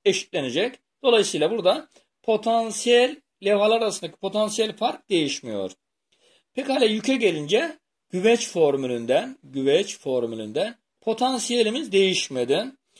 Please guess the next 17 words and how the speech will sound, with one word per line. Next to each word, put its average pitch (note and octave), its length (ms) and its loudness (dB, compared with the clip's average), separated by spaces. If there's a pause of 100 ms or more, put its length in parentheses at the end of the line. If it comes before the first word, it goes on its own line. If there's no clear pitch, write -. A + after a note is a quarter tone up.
(180)
Kondansatörün A#3+ 640 -2
sırası G#3+ 520 0
azaldığı F#3 540 0
için B3 380 -2 (340)
kondansatörde G#3+ 920 -2
depo G3+ 320 2
edilen E3+ 260 -4
yük G#3 180 -10
miktarı F#3 460 0
ne G#3+ 40 4
yapmıştır? A3 600 -2 (180)
Azalmıştır. B2 920 -2 (520)
Enerji A3+ 600 0
için D3+ 340 -10 (180)
konuşacak C3+ 380 -8
olursak A#2+ 400 -6
enerji E3+ 520 -2